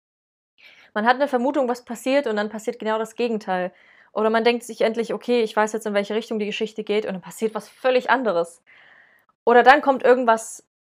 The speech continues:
vor, wo man sich denkt, „Ah ja, das ergibt total Sinn in dieser Welt und in dieser Logik, hab ich noch gar nicht drüber nachgedacht.“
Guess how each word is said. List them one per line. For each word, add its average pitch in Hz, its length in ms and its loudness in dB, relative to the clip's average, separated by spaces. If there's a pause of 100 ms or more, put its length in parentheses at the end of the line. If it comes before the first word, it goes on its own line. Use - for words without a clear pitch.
(160)
vor, 294 560 8
wo 247 60 2
man 233 160 2
sich 233 140 -8
denkt, 226 280 -4
„Ah 208 100 -6
ja, 233 460 -4
das - 160 -12
ergibt 214 300 -4
total 247 300 4
Sinn 277 400 0
in 202 140 -4
dieser 196 260 2
Welt 190 260 4
und 196 120 -4
in 202 100 -6
dieser 190 200 -2
Logik, 185 240 -4
hab 175 80 -16
ich - 60 -20
noch 190 100 -8
gar 196 100 -4
nicht 196 160 -8
drüber 196 140 -6
nachgedacht.“ 175 600 -4